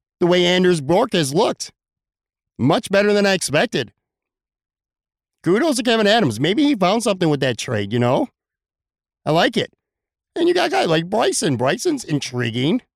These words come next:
Uh, Mattias Samuelsson made his debut. I'm, I'm down to see more of him. Will Borgen's gonna be back. Uh, Jeff Skinner, he's in a prominent role again, which I think he belongs there.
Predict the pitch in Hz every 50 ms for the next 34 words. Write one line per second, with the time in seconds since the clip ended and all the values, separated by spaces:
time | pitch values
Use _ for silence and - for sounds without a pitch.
0 | _ _ _ _ _ _ _ _ _ _ _ _ _ _ _ _ _ - 143 147
1 | 147 156 175 196 208 202 185 - - 170 185 233 302 240 - - 190 175 160 160
2 | 160 160 156 139 131 160 156 151 123 139 165 196 220 226 226 - 196 196 214 220
3 | 214 - - 202 202 190 175 147 - - 180 160 147 143 143 147 143 135 131 135
4 | 143 160 208 269 - - _ _ _ _ _ _ _ _ _ _ _ 120 135 170
5 | 202 190 156 139 151 156 156 165 175 180 160 160 185 185 180 196 180 175 160 160
6 | 175 220 - _ _ _ _ _ _ _ _ _ _ _ _ _ _ _ _ _
7 | _ _ _ _ _ _ - 156 151 151 151 151 147 127 107 135 165 180 - -
8 | - - 160 160 170 185 214 233 220 208 226 220 277 269 208 185 165 - - 170
9 | 165 180 185 180 165 139 143 147 160 170 170 175 156 165 165 196 262 285 254 214
10 | 208 - - - _ _ _ _ _ _ _ _ _ _ _ _ _ _ _ -
11 | 190 240 233 - 226 240 226 208 190 175 180 208 262 277 196 170 156 113 87